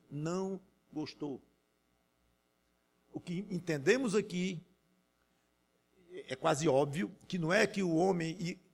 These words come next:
tinha um enterro em andamento do pai dele, está, ele estava indo comprar o caixão do pai, e Jesus então o chamou, "Espera aí, senhor, deixa eu terminar aqui o enterro do meu pai." "Não!"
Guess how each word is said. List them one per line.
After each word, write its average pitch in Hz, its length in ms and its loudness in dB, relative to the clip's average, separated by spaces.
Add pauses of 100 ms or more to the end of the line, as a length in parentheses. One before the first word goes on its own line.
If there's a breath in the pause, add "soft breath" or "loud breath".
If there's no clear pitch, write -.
tinha 202 160 0
um 208 60 4
enterro 208 480 8
em 180 80 6
andamento 160 540 4
do 147 80 -2
pai 202 300 2
dele, 185 260 6
está, 190 200 0
ele 185 120 2
estava 175 260 2
indo 196 120 -2
comprar 226 280 0
o 247 60 2
caixão 247 440 0
do 202 100 -4
pai, 156 380 0 (680)
e 156 60 -4
Jesus 190 320 4
então 196 280 -2
o 202 60 0
chamou, 185 320 2
"Espera 220 300 0
aí, 262 240 -2
senhor, 165 260 -4
deixa 143 180 -2
eu 196 180 -4 (300)
terminar 240 380 0
aqui 254 180 -6
o 269 100 -2
enterro 247 260 2
do 233 100 -2
meu 240 180 4
pai." 202 300 8
"Não!" 240 560 10